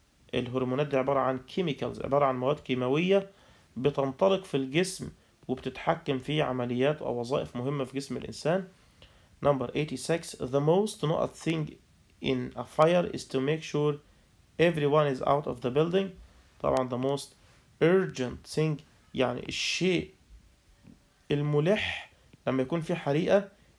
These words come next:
إنك تتأكد إن كل شخص في المبنى out of the building، يكون خرج من المبنى. Eighty-seven, side effects of the drug can occur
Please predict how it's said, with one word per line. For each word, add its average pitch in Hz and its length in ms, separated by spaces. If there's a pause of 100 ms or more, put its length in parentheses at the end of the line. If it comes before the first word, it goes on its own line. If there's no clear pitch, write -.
إنك 147 220
تتأكد 180 680
إن 143 180
كل 190 340
شخص 180 340
في 139 100
المبنى 165 440 (560)
out 165 200
of 139 120
the 131 160
building، 151 280
يكون 135 320
خرج 147 380
من 139 280 (500)
المبنى. 123 460 (720)
Eighty-seven, 175 680
side 175 380
effects 170 580
of 131 160
the 127 100
drug 147 300 (140)
can 143 300
occur 156 600